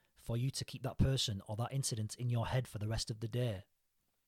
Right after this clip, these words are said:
It's the same as someone kicking and punching you. You wouldn't let it happen, but we do let it happen in our mind. We let someone win.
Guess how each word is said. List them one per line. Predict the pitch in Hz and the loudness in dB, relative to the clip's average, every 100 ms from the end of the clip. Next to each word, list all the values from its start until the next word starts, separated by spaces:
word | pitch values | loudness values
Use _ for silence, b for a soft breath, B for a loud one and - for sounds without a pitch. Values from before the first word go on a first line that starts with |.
| _ _ _ _ _ _ _ _ _ _ _ _ _ _ _ _ _ _ - | _ _ _ _ _ _ _ _ _ _ _ _ _ _ _ _ _ _ -12
It's | 135 | -4
the | - | 0
same | - 135 | 2 4
as | 123 | 4
someone | - 123 113 | 4 2 0
kicking | - 107 | -2 0
and | 110 | 4
punching | 113 110 139 | 4 2 0
you. | 143 147 _ _ _ _ | 0 -2 _ _ _ _
You | 131 | -6
wouldn't | 139 | -4
let | 127 | -2
it | 107 | -2
happen, | 113 - 156 - _ _ | -2 -2 -2 -4 _ _
but | 123 | -2
we | 117 | 0
do | 110 117 | 2 4
let | 131 | 4
it | 135 | 4
happen | - - 135 | 2 2 2
in | 117 | 2
our | 110 | 0
mind. | 104 107 120 135 - b b b b b b _ _ _ _ _ _ _ _ _ _ _ _ _ _ | 0 0 0 -2 -6 b b b b b b _ _ _ _ _ _ _ _ _ _ _ _ _ _
We | 127 | -2
let | 127 - | -2 0
someone | 127 120 117 110 | 0 2 0 0
win. | 110 | 0